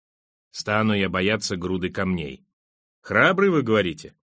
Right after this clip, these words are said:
Тому, кто хочет подняться, приходится быть храбрым. Взять хоть меня. Да, Харенхолл, а почему бы и нет? Вы меня поймёте, вы тоже храбрый человек, я это чувствую. Хоть маленький, а храбрый.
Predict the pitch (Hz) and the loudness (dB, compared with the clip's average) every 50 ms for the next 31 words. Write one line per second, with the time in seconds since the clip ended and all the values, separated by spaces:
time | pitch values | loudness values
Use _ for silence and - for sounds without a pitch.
0 | _ _ _ _ _ - 113 127 151 175 185 170 - 160 151 156 170 175 160 165 | _ _ _ _ _ 0 0 2 2 2 0 2 2 2 2 4 2 0 2 0
1 | 151 156 - 135 127 127 143 160 156 156 156 143 127 110 123 127 127 - 156 165 | -2 0 2 0 2 2 2 2 2 2 0 -2 -2 0 0 -2 0 2 2 2
2 | 151 139 - - - 110 110 113 101 - - 101 95 87 76 69 71 69 69 _ | 4 2 0 0 -2 0 0 -2 -2 -2 -4 -2 -2 -2 -2 -6 -10 -12 -14 _
3 | _ _ _ _ _ _ _ _ _ 95 98 143 165 160 160 156 147 151 131 127 | _ _ _ _ _ _ _ _ _ 0 4 4 4 4 2 -2 -2 -2 -2 -2
4 | 110 87 71 67 - _ _ _ _ _ _ _ _ _ - 143 202 220 180 - | -2 -2 -2 -6 -14 _ _ _ _ _ _ _ _ _ 0 2 4 4 4 4
5 | - 113 98 92 185 - - 135 107 87 78 - _ _ _ _ _ _ _ _ | 2 0 0 0 -2 -2 -2 0 0 0 -2 -6 _ _ _ _ _ _ _ _
6 | - 113 113 156 - - 151 165 156 139 147 156 156 156 151 110 82 - - _ | -6 0 0 0 0 2 2 2 2 4 4 4 4 2 2 0 -2 -6 -10 _
7 | _ _ _ _ _ _ _ _ _ _ 95 113 139 160 170 185 190 185 208 202 | _ _ _ _ _ _ _ _ _ _ -4 -2 0 2 4 2 4 4 2 2
8 | 196 202 175 113 - - 80 78 87 110 110 165 175 139 120 - - 117 113 104 | 4 2 2 0 0 -4 -10 -8 -8 -4 0 0 0 0 -2 -2 0 0 2 2
9 | 98 98 98 - - 104 104 107 92 82 78 - 98 101 101 - 117 - - 156 | 2 0 -2 -2 -2 -4 -2 -2 -2 -4 -4 -4 -6 -6 -4 -6 -6 -4 -4 -4
10 | 123 - - - - - _ _ _ _ _ _ _ _ _ _ _ - 160 151 | -4 -6 -10 -14 -18 -18 _ _ _ _ _ _ _ _ _ _ _ 0 2 4
11 | 131 120 139 165 190 196 180 185 156 135 127 - - 92 104 143 160 160 147 104 | 4 4 6 6 4 2 2 2 2 2 2 0 -2 -2 -2 0 0 0 -2 -2
12 | 80 - | -4 -4